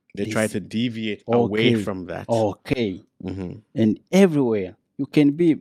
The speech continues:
Speaker 2: uh, technology can be your religion.
Speaker 1: Mm-hmm.
Speaker 2: Uh, science can be your religion.
Speaker 1: Mm-hmm.
Speaker 2: Acad-, academician can be your, your
Speaker 1: Mm-hmm.
Speaker 2: religion.
Speaker 1: Mm-hmm. Academia.
Speaker 2: Okay, academia
Speaker 1: Mm-hmm.
Speaker 2: can be your religion.
Speaker 1: Mm-hmm.
Speaker 2: Everything is, uh, sport can be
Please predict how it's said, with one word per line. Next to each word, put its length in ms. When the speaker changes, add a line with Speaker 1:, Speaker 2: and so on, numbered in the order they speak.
Speaker 2:
uh, 300
technology 560
can 220
be 140
your 160
religion. 580
Speaker 1:
Mm-hmm. 280
Speaker 2:
Uh, 340
science 500
can 260
be 140
your 200
religion. 580
Speaker 1:
Mm-hmm. 240
Speaker 2:
Acad-, 400
academician 800
can 140
be 100
your, 340
your 400
Speaker 1:
Mm-hmm. 140
Speaker 2:
religion. 520
Speaker 1:
Mm-hmm. 420
Academia. 560
Speaker 2:
Okay, 320
academia 540
Speaker 1:
Mm-hmm. 320
Speaker 2:
can 180
be 120
your 180
religion. 580
Speaker 1:
Mm-hmm. 260
Speaker 2:
Everything 560
is, 220
uh, 240
sport 480
can 220
be 100